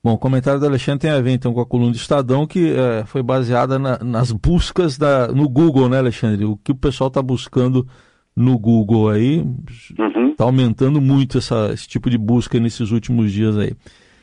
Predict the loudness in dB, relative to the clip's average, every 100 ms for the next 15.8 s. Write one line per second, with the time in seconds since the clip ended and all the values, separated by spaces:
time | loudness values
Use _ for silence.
0 | _ _ 0 4 4 4 2 -2 -4 -2
1 | 0 2 2 0 0 0 0 2 2 2
2 | 2 2 2 2 2 0 0 0 0 0
3 | 2 0 0 -2 0 -2 -2 -2 0 -2
4 | -2 -2 -2 0 0 0 2 2 2 2
5 | 2 0 -2 -4 -2 0 0 -2 -2 -2
6 | -2 -2 -6 -4 -2 -2 -4 -2 0 0
7 | 0 2 2 0 -4 -14 -20 _ _ -4
8 | -2 0 2 0 2 0 0 0 0 0
9 | 0 -2 0 0 2 2 2 2 4 4
10 | 2 2 -4 -2 0 2 2 2 2 2
11 | 2 2 0 -6 -20 -20 _ _ 0 2
12 | 2 0 -2 -2 0 0 2 0 2 0
13 | 2 0 -2 0 -2 0 0 2 4 4
14 | 2 0 -2 -2 -4 -2 0 -2 -4 -4
15 | 0 0 0 -2 -2 -2 -4